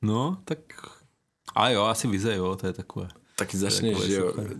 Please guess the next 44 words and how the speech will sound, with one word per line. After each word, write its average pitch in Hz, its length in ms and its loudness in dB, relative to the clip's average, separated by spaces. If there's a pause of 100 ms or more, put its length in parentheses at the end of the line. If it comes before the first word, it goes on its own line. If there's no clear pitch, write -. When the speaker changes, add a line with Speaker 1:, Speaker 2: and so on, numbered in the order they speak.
Speaker 2:
ty, 101 140 2
mm, 117 840 -4
týdenní, 117 720 4
eh, 104 360 0
jak 110 100 -4
jsi - 80 -8
to 104 60 -2
říkal, 104 280 -2
týden-, 101 300 -2
týdenní 110 340 2
plán 117 160 4
Speaker 1:
Ty- 110 60 4
Speaker 2:
dělat 113 180 4
nebudem, 107 540 4
ale 101 400 2
začnem 104 340 2
tím 107 180 2
prostě 104 280 0
desetiletým 98 680 2
nebo 98 160 2
pětiletým. 101 800 0 (640)
Postupně. 92 640 -2
Speaker 1:
Ale 98 120 2
pamatuješ, 175 420 2
co 127 100 2
říkal 113 280 0
nám 107 160 2
pan 110 220 2
Winkler 98 540 2
teďka 104 340 -2
na 101 120 2
filantropii, 95 680 0
že 95 200 -4 (320)
ani 120 180 4
nejdůležité, 160 640 4
co 117 120 0
chcete 120 300 0
za 104 280 2
deset 101 340 2
let, 90 260 2
ale 90 160 0
důležité, 98 320 0
co - 120 -2
uděláte, 92 500 0